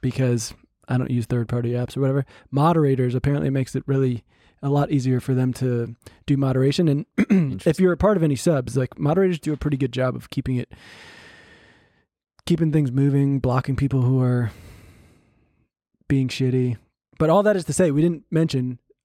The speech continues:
Speaker 1: a lot of subs to protest this are gonna go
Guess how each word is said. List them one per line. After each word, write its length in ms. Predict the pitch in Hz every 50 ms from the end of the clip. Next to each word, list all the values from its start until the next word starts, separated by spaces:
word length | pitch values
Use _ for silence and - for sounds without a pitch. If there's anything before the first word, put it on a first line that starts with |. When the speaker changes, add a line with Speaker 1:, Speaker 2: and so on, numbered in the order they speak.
| _ - -
Speaker 1:
a 40 |
lot 280 | 143 143 147 160 160 165
of 100 | 147 -
subs 560 | - - 170 170 160 147 135 127 120 - - _ _ _ _ _ _ -
to 100 | - -
protest 600 | - - - 156 170 175 - - 135 120 - - -
this 420 | 120 117 120 117 - - - - _ _ _ _ _ _ _ _ -
are 120 | 123 127
gonna 180 | 120 135 127 127
go 400 | 117 127 127 123 123 120 120 120